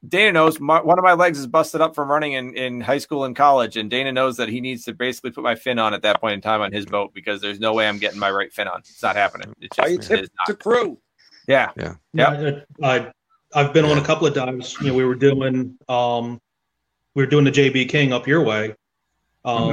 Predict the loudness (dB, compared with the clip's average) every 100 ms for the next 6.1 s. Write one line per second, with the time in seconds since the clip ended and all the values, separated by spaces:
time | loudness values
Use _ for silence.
0 | -2 -2 -2 2 4 6 6 6 4 2
1 | 0 2 4 4 4 2 4 4 2 0
2 | 0 0 0 0 0 -2 -2 -4 -6 -6
3 | -6 -2 -2 -2 -4 -8 -6 -4 -2 -4
4 | -6 -16 _ _ -20 -10 -6 -4 -4 -2
5 | 0 2 2 4 2 2 2 2 0 -4